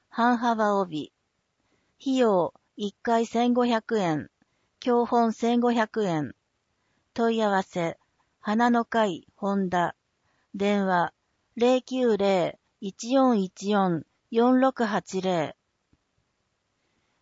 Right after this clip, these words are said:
逗子ふれあいフリーマーケット。出店者募集中。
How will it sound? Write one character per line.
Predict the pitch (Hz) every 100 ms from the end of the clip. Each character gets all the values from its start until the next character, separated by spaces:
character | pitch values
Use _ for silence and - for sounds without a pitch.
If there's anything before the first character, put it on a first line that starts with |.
| -
逗 | 247 247
子 | 226 202
ふ | 196 214
れ | 233 262
あ | 262
い | 262
フ | - 233
リ | 254 254
ー |
マ | 247 240
ー | 226
ケ | 190
ッ | 180 -
ト。 | 151 139 - _ _ _ _ _ _
出 | - 226 220
店 | - 269 262
者 | 247
募 | 190 180
集 | - 202 185
中。 | - 175 170 165